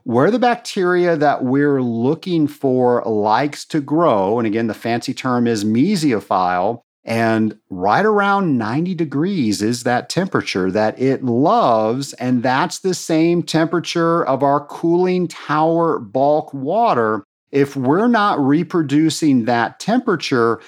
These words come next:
we're not getting the most representative result.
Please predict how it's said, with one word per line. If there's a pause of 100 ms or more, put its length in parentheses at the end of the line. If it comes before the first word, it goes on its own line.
(200)
we're
not
getting
the
most
representative
result.